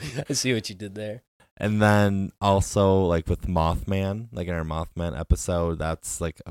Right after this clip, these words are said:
Speaker 2: another highly s-, like, a lot of skepticism on whether there's a half man, half moth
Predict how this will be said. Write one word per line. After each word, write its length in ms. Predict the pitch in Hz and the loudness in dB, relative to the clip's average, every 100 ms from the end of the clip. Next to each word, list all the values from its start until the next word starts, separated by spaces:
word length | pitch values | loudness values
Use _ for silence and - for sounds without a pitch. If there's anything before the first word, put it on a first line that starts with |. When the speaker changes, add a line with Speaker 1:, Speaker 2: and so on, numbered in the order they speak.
| 82 | -8
Speaker 2:
another 460 | 87 80 80 73 - _ _ _ | -4 -4 -4 -6 -12 _ _ _
highly 680 | - 101 95 92 92 90 - _ - | -8 -2 0 0 0 -2 -6 _ -14
s-, 240 | - - - _ _ _ - - | -12 -12 -16 _ _ _ -20 -6
like, 140 | 113 | -2
a 80 | 95 | 0
lot 300 | 95 107 104 | 4 4 4
of 80 | 101 | 4
skepticism 680 | 117 101 107 - 104 117 | 2 2 -2 -2 -2 -2
on 160 | 82 90 | -4 -2
whether 200 | 85 87 | -2 -2
there's 140 | 85 | -2
a 60 | 85 | -6
half 300 | 85 87 - | -6 -6 -6
man, 180 | 82 80 | -6 -6
half 320 | 87 82 - | -6 -6 -6
moth 540 | 82 78 90 - - | -4 -2 -2 -4 -6